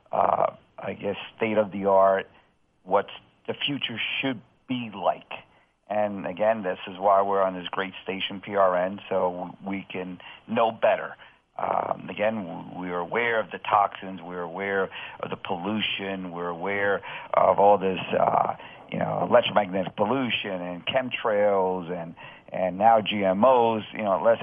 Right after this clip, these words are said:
add that to the bag of everything that's going on to us. So definitely, this is a way. You can go to blood detective dot com. And you can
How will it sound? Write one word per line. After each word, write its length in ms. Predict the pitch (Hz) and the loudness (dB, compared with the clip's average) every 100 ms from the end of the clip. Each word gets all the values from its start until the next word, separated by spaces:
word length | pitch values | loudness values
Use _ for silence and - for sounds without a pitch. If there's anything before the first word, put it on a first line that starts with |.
| - | 4
add 220 | 110 110 | 4 6
that 240 | 104 104 - - | 6 4 4 -2
to 40 | |
the 80 | 92 | 0
bag 380 | 82 98 98 92 | 6 6 6 4
of 100 | 90 | 2
everything 440 | 95 95 95 95 | 2 0 -2 0
that's 180 | 92 - 104 | 0 2 4
going 260 | 95 90 | 4 4
on 280 | 95 107 107 | 4 4 2
to 120 | 87 87 | 0 -2
us. 100 | 85 - | 0 0
So 140 | 98 | 0
definitely, 540 | - 123 123 117 107 - - - _ 120 | 4 4 4 -2 -4 -8 -18 -20 _ -4
this 120 | 120 117 | -4 -2
is 360 | 113 110 101 - - _ _ _ _ _ _ _ _ | 0 0 -4 -8 -20 _ _ _ _ _ _ _ _
a 80 | 120 | 2
way. 460 | 120 117 107 120 127 - - | 6 4 4 0 -6 -16 -14
You 100 | 101 | -10
can 100 | 101 | -8
go 160 | 101 104 | -2 -4
to 220 | 104 101 | -4 -10
blood 320 | 92 104 104 | -2 0 0
detective 640 | 113 - 110 104 - 101 - | -4 -4 -2 -2 -2 -6 0
dot 260 | 95 98 | 2 0
com. 480 | - 117 98 98 120 - - _ - | 0 2 6 4 2 -8 -20 _ -6
And 240 | 95 98 | -4 -4
you 80 | 95 | -6
can 160 | 95 | -8